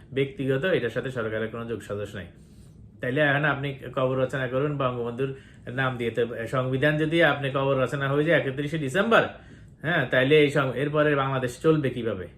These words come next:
ওই যে, আহ, পাঁচই আগস্ট থেকে আটই আগস্ট পর্যন্ত যে সরকার ছিল না, কোনো কিছু ছিল না ওইভাবে, তাই না? এখন যাই হোক, আহ, শুভবুদ্ধি উদয় হয়েছে, তারা হয়তোবা বুঝতে পারছে যে something going to be,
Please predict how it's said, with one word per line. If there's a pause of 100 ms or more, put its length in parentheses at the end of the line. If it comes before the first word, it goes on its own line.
(140)
ওই
যে,
আহ,
পাঁচই
আগস্ট
থেকে
আটই
আগস্ট
পর্যন্ত
যে
সরকার
ছিল
না, (320)
কোনো
কিছু
ছিল
না
ওইভাবে, (480)
তাই
না? (1400)
এখন (580)
যাই
হোক,
আহ,
শুভবুদ্ধি
উদয়
হয়েছে,
তারা
হয়তোবা
বুঝতে
পারছে
যে
something
going
to
be,